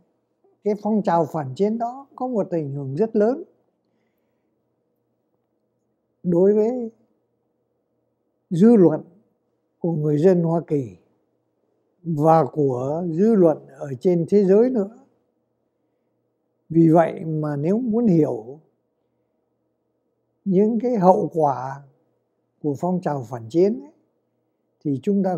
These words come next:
cũng nên cố gắng hiểu những cái nguyên nhân của cái phong trào phản chiến đó. Trước hết á,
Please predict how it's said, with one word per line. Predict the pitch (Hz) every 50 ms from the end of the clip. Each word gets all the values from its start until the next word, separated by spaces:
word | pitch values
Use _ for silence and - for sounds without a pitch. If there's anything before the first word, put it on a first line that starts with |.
| - -
cũng | 190 185 185 196 208 202
nên | 190 190 185 170 165 - -
cố | 202 220 220
gắng | 196 202 202 214 254 294 302 - _ _ _ _ _ _ _ _ _ _ _ _ _ _ _ _ _ _ _
hiểu | _ 131 143 151 156 - - - - 131 160 175 160
những | 160 175 185 190 180
cái | 214 214
nguyên | 196 180 185 196 190 180 180
nhân | 180 190 180 175 170 160
của | - 151 127 -
cái | - 165
phong | - - 165 160 147 135
trào | 151 127 120 113 110 117 123 123 - _ _ _ _ _
phản | 135 123 110 101
chiến | - 165 170 180 175
đó. | 180 170 170 170 - _ _ _ _ _ _ _ _ _ _ _ _ _ _ _ _ _ _ _ _ _ _ _ _ _ _ _ _ _ _ _ _ _ _ _ _ _ _ _ _ _ _ _ _ _ _ _ _ _ _ _ _ _ _ _ _ _ _ _ _ _ _ _ _ _ _ _ _ _ _ _ _ _ _ _ _ _ _ _ _ _ _ _ _ _ _
Trước | - 269 277 269
hết | - 320 349 339 -
á, | 359